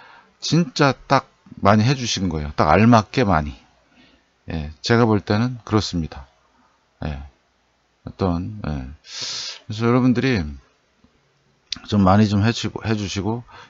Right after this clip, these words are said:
여기 밑에 처음 오신 분들 요렇게 하시라고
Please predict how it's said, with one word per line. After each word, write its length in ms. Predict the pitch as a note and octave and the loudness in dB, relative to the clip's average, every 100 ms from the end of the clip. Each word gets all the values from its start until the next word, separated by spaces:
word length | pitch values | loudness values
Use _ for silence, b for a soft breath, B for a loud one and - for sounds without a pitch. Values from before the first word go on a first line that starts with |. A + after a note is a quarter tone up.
| - | 0
여기 100 | A2 | 4
밑에 280 | A2+ B2 G2+ | 4 4 0
처음 260 | - C3+ B2+ | 2 4 4
오신 240 | A2 A2 | 4 2
분들 300 | G2+ F#2 F#2+ | 2 0 0
요렇게 480 | F2+ E2+ F2+ D#2+ E2 - B B | 0 -2 -4 -4 -6 -12 B B
하시라고 640 | - C3+ C3 F#2+ D#2 E2 | -6 -2 0 0 -2 -6